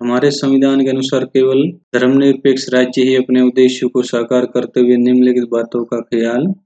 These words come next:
रख सकता है। नीचे कुछ बिंदु दिए गए हैं, उनका ख्याल एक धर्मनिरपेक्ष राज्य ही रख सकता है। तो ये कौन कौन से बिंदु हैं? कोई एक धार्मिक समुदाय किसी दूसरे धार्मिक समुदाय को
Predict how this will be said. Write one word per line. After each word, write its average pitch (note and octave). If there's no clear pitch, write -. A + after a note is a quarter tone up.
रख A2+
सकता A2
है। G#2+
नीचे A#2
कुछ C3
बिंदु B2+
दिए B2+
गए B2
हैं, B2
उनका B2+
ख्याल A#2+
एक A#2
धर्मनिरपेक्ष B2
राज्य A2+
ही C3
रख A2
सकता A2
है। A2
तो A2
ये A#2+
कौन A#2+
कौन A#2+
से A#2
बिंदु A#2
हैं? B2+
कोई C#3
एक C3
धार्मिक B2
समुदाय B2+
किसी B2+
दूसरे C3
धार्मिक B2
समुदाय A#2+
को D3